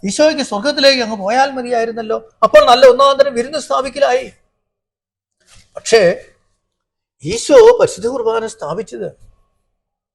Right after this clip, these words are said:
തൻ്റെ പീഡാനുഭവത്തിൻ്റെ തലേ രാത്രിയിലാണ്, താൻ ഒറ്റിക്കൊടുക്കപ്പെട്ട രാത്രിയിലാണ്, അല്ല പിതാവ് പുത്രനെ ഏൽപ്പിച്ചു കൊടുക്കപ്പെട്ട രാത്രിയിലാണ്, അല്ല സ്വയം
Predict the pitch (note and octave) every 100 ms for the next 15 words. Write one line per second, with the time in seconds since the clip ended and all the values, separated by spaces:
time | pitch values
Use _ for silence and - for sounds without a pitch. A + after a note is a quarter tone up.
0 | _ _ _ _ _ - - E3+ A#3+ F3+
1 | A#3 B3+ B3+ C4 G3 A#3 A#3 - A3 A3
2 | G#3 G#3+ G#3+ A3 A3+ A#3 G#3+ - _ _
3 | _ _ _ _ _ _ _ _ _ -
4 | - - C#3+ A3 A3+ G3+ - D4 C#4 B3+
5 | C4+ C4+ B3 A#3+ A#3+ A#3+ B3 A#3 G#3 E3+
6 | _ _ _ _ _ _ _ _ _ _
7 | - F3 A3+ E3+ E3+ B3 B3 A#3 G3+ B3
8 | B3 F3+ A3+ - - C4 A3+ B3+ G#3+ A3+
9 | A3 G#3+ A3+ A#3+ A#3 F#3 - - _ C#3
10 | G3+ B3+ - _ _ _ _ - - -
11 | - C#3+ A#3+